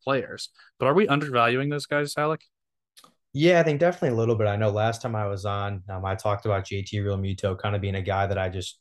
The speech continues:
Speaker 2: you know, went out to go get, was very serviceable, and, um, has ended up being one of my best players. But, you know, when you compare him to, to the rest of that lineup,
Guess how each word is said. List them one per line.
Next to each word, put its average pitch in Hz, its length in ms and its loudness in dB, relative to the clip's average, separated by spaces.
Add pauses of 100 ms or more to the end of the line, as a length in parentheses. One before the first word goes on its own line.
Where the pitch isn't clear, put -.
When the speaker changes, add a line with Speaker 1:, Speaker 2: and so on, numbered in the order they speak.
Speaker 2:
you 95 100 -6
know, 92 120 -4
went 101 200 0
out 101 160 0
to 110 80 -4
go 98 140 0
get, 92 320 -2
was 90 140 -6
very 95 260 -2
serviceable, 98 680 -2
and, 92 200 -4 (440)
um, 95 200 0
has 92 140 0
ended 104 180 4
up 101 140 2
being 104 180 0
one 101 120 0
of 98 40 0
my 95 120 0
best 95 340 -2
players. 113 340 0
But, 98 240 -6
you 101 80 -6
know, 98 80 -4
when 98 120 -4
you 101 100 -2
compare 113 440 -2
him 123 100 -2
to, 104 360 -2
to - 120 -10
the 101 100 -2
rest 104 280 -2
of 113 60 -2
that 101 220 -4
lineup, 101 400 -2